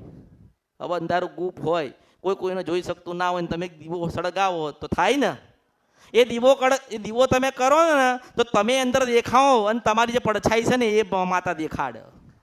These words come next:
તો એ દીવામાં કેટલી તાકાત હશે, એ પ્રકાશમાં કેટલી બધી શક્તિ હશે. એવી રીતે તમારી અંદર શક્તિ પડી છે ને જગાડો. હું એમ કહું છું, તમે મૂર્ખ ના બનશો, લોકો મૂર્ખ બનાવે છે તમને.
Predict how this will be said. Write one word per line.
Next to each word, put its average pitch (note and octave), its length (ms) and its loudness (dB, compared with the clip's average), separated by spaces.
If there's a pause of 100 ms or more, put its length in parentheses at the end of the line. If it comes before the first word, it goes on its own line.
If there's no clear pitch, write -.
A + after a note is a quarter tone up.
(2500)
તો E3+ 60 4
એ G3 60 8
દીવામાં G3+ 400 4
કેટલી A3 200 4
તાકાત A3+ 400 2
હશે, G#3+ 200 0
એ - 20 2
પ્રકાશમાં G#3 600 -2
કેટલી G#3 260 -6
બધી A3+ 180 -2
શક્તિ A3 480 -4
હશે. G#3+ 400 2
એવી - 800 -14
રીતે F#3+ 140 -6
તમારી F#3+ 400 -4
અંદર G#3+ 180 -6
શક્તિ F#3 360 -6
પડી F#3+ 240 -6
છે F#3+ 120 -4
ને F#3+ 80 -6
જગાડો. E3+ 580 -2
હું C3+ 180 -8
એમ F3 200 -6
કહું E3+ 220 -4
છું, D3 360 -4
તમે F#3 160 -4
મૂર્ખ G3+ 360 2
ના A#3+ 180 4
બનશો, A#3 300 2
લોકો A#3 240 6
મૂર્ખ A3+ 340 2
બનાવે A#3+ 440 2
છે A#3+ 60 -8
તમને. G3 420 2